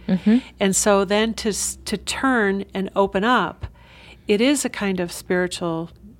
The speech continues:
Speaker 2: surrender, is it?
Speaker 1: It is. It is. And surrender in the sense of, uh, being willing to take refuge in something
Speaker 2: Okay.
Speaker 1: larger that
Speaker 2: Yeah.
Speaker 1: cares.
Speaker 2: Than just what my
Speaker 1: It's
Speaker 2: mind
Speaker 1: not
Speaker 2: can
Speaker 1: like
Speaker 2: do with
Speaker 1: giving up,
Speaker 2: this. Yeah.
Speaker 1: surrender like giving up the fight. It's like,
Speaker 2: Yeah.
Speaker 1: "No,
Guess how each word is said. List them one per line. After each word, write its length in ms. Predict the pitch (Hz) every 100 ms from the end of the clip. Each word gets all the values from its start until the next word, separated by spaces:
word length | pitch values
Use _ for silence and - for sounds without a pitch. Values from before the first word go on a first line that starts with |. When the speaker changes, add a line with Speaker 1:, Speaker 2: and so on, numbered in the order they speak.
| -
Speaker 2:
surrender, 720 | - - 160 156 180 262 302 - - - -
is 140 | 208 269
it? 180 | 277 - - -
Speaker 1:
It 140 | 214 180
is. 460 | 175 214 - - - -
It 160 | 170
is. 220 | 185 185 -
And 380 | 175 170 165 160 - - - -
surrender 540 | - 190 190 190 180
in 220 | - 170
the 100 | 165
sense 400 | - 175 175 -
of, 380 | 170 160 156 - - - - - -
uh, 180 | 156 151
being 240 | 180 175
willing 280 | 180 202 190
to 100 | 180
take 340 | 170 180 165 -
refuge 600 | 160 - 170 120 - - -
in 180 | 156 151
something 480 | - 170 160 160 151
Speaker 2:
Okay. 100 | 165
Speaker 1:
larger 460 | 151 160 156 147 - - - -
that 120 | - 170
Speaker 2:
Yeah. 120 | 165
Speaker 1:
cares. 380 | 160 147 - - - -
Speaker 2:
Than 120 | 226
just 240 | 214 220
what 160 | 226 214
my 240 | 196 196
Speaker 1:
It's 100 | 214
Speaker 2:
mind 140 | 202 202
Speaker 1:
not 80 | 208
Speaker 2:
can 60 | 202
Speaker 1:
like 180 | 185
Speaker 2:
do 100 | 175 190
with 0 |
Speaker 1:
giving 220 | 190 180 180
up, 200 | 170 165
Speaker 2:
this. 160 | - -
Yeah. 80 | 180
Speaker 1:
surrender 400 | - 202 180 175
like 300 | 160 143 143
giving 280 | - 160 156
up 160 | 147 -
the 80 | 151
fight. 440 | - 165 123 -
It's 160 | - -
like, 120 | 160
Speaker 2:
Yeah. 260 | 202 165 190
Speaker 1:
"No, 320 | 185 165